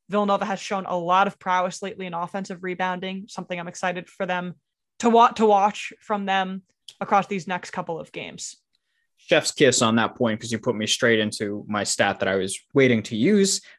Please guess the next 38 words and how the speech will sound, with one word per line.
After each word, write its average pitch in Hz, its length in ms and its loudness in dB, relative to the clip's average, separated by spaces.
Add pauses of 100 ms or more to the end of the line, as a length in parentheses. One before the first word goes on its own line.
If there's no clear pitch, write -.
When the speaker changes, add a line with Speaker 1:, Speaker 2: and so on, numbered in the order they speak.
(160)
Speaker 2:
Buddy 196 180 8
Boeheim, 151 600 4
Jim, 143 360 -2
Jimmy 180 260 2
Boeheim, 131 440 0
and 110 140 -10
Cole 127 180 -2
Swider 110 460 -4
have 101 160 -10
scored 107 460 -2
fifty-seven 127 1120 -2
percent - 600 -8
of 107 160 0
Syracuse - 500 -4
points - 320 -8
this - 180 -4
season. - 420 -6
It 156 200 4
comes 131 280 4
from 113 160 2
that 101 180 -2
trio. - 300 -8 (220)
So 98 320 2 (280)
if 127 140 0
they're 160 160 8
able 170 180 8
to 143 60 6
cut 139 200 2
into 131 220 2
that 113 260 0
in 160 200 2
any 180 400 2
way, 123 480 4 (320)
Syracuse 135 480 0
struggles 120 380 0
a 117 60 -2
little 120 180 0
bit. 117 240 -2